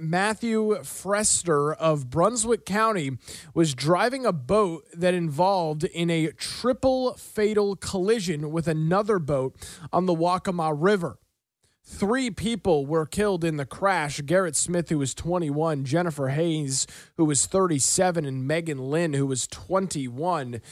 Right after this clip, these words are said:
Two others received minor injuries. Frester and the sole passenger on his boat were not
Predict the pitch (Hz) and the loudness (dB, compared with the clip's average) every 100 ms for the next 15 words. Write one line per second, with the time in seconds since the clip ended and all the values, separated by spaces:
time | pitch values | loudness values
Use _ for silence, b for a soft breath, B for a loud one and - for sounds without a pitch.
0 | B B - 226 208 180 185 165 135 151 | B B -4 -4 -2 -2 -2 -4 -4 -4
1 | 143 165 151 143 139 139 147 180 160 143 | 0 0 0 -2 -6 -2 0 0 -2 -4
2 | 165 196 185 156 139 123 117 - B B | -2 -2 0 -2 -2 -2 -4 -4 B B
3 | B B - 175 196 190 - 180 170 160 | B B -2 2 4 2 2 2 2 0
4 | 160 139 196 175 143 170 180 151 160 143 | 0 0 2 0 0 -2 -2 -2 -2 -2
5 | 135 190 185 147 143 135 - B B B | 0 0 0 0 0 -2 -6 B B B
6 | 160 165 165 151 | 0 2 2 0